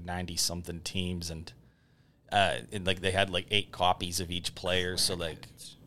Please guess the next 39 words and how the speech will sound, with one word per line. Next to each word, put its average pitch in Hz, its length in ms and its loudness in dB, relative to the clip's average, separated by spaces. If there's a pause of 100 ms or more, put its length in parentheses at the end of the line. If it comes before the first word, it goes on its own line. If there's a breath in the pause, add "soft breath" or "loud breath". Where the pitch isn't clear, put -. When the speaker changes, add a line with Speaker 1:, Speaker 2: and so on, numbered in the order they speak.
(380)
Speaker 1:
oh, 107 320 4
dude, 95 300 -2
it 107 80 2
was 107 160 -2
wild. 98 460 6 (340 soft breath)
It 208 60 0
was 180 180 4
only, 143 200 2
Speaker 2:
No. 131 40 4
Speaker 1:
like, 117 160 4
a 113 60 2
little 110 180 2
bit, 107 300 0
so 101 200 4
I 95 40 2
was 95 100 0
just 90 160 -4
like, 85 80 -10
"Why 110 220 -4
not?" 71 340 -8 (220)
And - 120 -20
then 80 260 -12 (380)
Speaker 2:
Just 117 280 -2
no. 113 180 2
Speaker 1:
then 101 140 0
I 92 60 0
had 92 220 0
to 90 80 -4 (440)
grow 87 160 -2
up 87 160 -2
a 85 40 -6
bit 90 240 -4
and 87 160 -12
do 90 100 -10
Speaker 2:
I 175 180 4
Speaker 1:
other 185 120 0
Speaker 2:
love 175 200 4
Speaker 1:
things. 170 120 2
Speaker 2:
hockey. 127 680 0